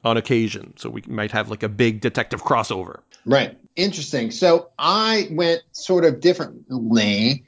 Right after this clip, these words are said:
Speaker 2: with this. I, I like the idea of All-Star Detective. I did not think of that. I was just gonna put him in Detective Comics.
Speaker 1: That's a good idea, too. I mean, the name is there. Yeah.
Speaker 2: Yeah, the, the name is there. I was gonna put him in Detective Comics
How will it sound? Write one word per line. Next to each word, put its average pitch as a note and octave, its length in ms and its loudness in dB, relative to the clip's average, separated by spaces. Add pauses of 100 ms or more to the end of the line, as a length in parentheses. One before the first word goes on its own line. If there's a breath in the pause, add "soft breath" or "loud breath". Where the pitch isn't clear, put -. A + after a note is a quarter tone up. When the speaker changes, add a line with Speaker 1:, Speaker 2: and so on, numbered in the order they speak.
(100)
Speaker 2:
with A2+ 240 4
this. G2 500 4 (420 loud breath)
I, D3 160 0
I C#3 140 2
like E3 220 6
the C#3 100 4
idea A2+ 280 2
of G2+ 80 -4
All-Star G#2+ 400 0
Detective. F2+ 640 -2
I A#2+ 140 4
did A2 160 -2
not G#2 240 -4
think A2 160 -2
of F#2 80 -8
that. F2+ 200 2
I G#2+ 60 4
was G#2+ 180 2
just - 200 -2
gonna G2+ 120 4
put G2 200 0
him G2+ 120 0
in F#2+ 140 0
Detective - 500 -2
Comics. F#2 540 -2 (240 loud breath)
Speaker 1:
That's C#3 160 -4
a F3 60 4
good E3+ 160 4
idea, D3 340 4
too. A#2+ 300 0
I A#2 40 4
mean, B2+ 300 0
the C#3+ 140 2
name D3 260 2
is B2 140 -2
there. G#2+ 420 -2
Yeah. A2 300 -4
Speaker 2:
Yeah, F3+ 240 4
the, F3+ 100 -2
the F#3 220 2
name F#3+ 260 2
is E3 140 0
there. B2 320 0
I D#3 60 4
was E3 100 -2
gonna F3+ 160 -6
put F3+ 120 -2
him F3 120 -2
in D#3+ 80 -6
Detective D3+ 440 -2
Comics C#3+ 460 0